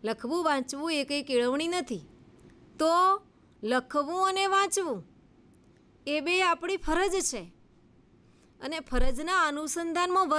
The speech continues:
પ્રત્યય લાગ્યો છે કે ક્રિયા, લખવું, વાંચવું એ ક્રિયારૂપ ફરજ છે.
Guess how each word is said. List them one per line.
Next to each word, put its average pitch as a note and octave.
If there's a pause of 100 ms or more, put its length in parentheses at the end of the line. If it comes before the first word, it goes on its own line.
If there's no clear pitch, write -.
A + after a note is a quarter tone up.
પ્રત્યય D4
લાગ્યો G#3
છે F#3 (800)
કે D4+
ક્રિયા, E4
લખવું, D4 (380)
વાંચવું D4 (500)
એ D#4+ (100)
ક્રિયારૂપ F#4
ફરજ C#4+
છે. -